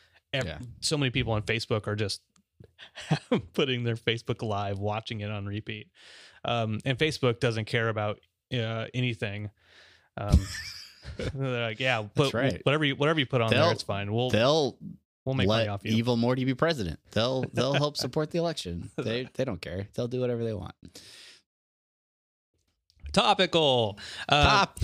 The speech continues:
Speaker 2: topical. Anyway. <laughs>
Speaker 1: Speaking of topical, let's, that, this, that's not actually a segue for that.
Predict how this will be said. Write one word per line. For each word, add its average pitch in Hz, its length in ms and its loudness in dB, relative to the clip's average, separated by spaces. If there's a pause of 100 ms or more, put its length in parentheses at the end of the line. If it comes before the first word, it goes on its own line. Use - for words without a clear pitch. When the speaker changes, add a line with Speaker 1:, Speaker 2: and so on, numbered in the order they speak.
Speaker 2:
topical. 156 720 6
Anyway. 151 420 4
<laughs> - 340 -4
Speaker 1:
Speaking 262 440 0
of 143 100 -2
topical, 120 840 -2 (320)
let's, 262 300 0 (380)
that, 131 240 0
this, 139 200 0
that's 113 300 -2
not 110 120 0
actually 101 320 -2
a 101 40 -6
segue 113 480 -2
for 127 180 2
that. 120 160 0